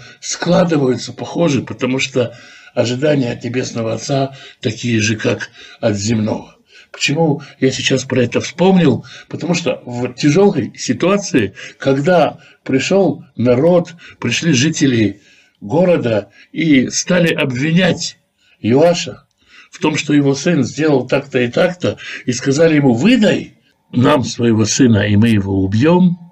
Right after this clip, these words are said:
В этой ситуации, против этой толпы, несмотря ни на что, Йоаш, отец Гедеона, за него заступился.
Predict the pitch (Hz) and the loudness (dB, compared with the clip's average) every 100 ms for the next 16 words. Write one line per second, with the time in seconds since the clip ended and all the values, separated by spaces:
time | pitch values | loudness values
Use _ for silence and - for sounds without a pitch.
0 | _ _ _ _ _ 131 143 139 - 127 | _ _ _ _ _ -6 -2 -2 -2 -4
1 | 143 139 - 101 90 _ - - - 135 | -2 -2 -4 -8 -8 _ -20 -20 -2 -2
2 | 139 - 147 139 143 135 120 170 180 180 | -2 -2 -2 -2 0 0 0 2 0 0
3 | - - - 110 - 127 147 156 143 120 | -8 -20 -10 -8 -4 -2 0 0 0 -4
4 | - 170 170 185 - - - 131 165 170 | -4 2 2 2 -4 -10 2 4 4 2
5 | 135 - 151 123 117 120 160 165 139 - | 0 -2 -4 -2 -4 0 2 2 0 -2
6 | - - - 107 147 143 151 139 131 - | -16 -20 -8 -2 0 2 0 0 -2 -4
7 | 135 131 113 - - | -6 -6 -8 -10 -16